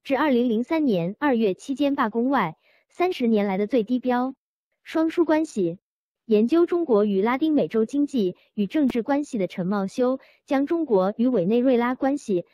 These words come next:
描绘为绝对的双输关系。他对德国之声说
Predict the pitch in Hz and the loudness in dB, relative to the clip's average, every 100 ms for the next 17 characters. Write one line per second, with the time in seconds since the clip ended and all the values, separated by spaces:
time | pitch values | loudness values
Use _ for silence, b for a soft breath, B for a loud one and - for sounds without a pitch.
0 | _ - 202 254 330 214 214 - 196 269 | _ -2 0 2 2 2 0 0 2 2
1 | 208 175 180 - 294 302 302 277 285 - | 0 -2 -4 -4 -4 -2 -2 -2 -4 -4
2 | 185 165 - _ _ _ _ 339 339 302 | -4 -4 -10 _ _ _ _ -2 2 2
3 | 208 202 208 208 277 - 294 285 247 240 | 2 0 0 -2 -4 -4 -4 0 0 0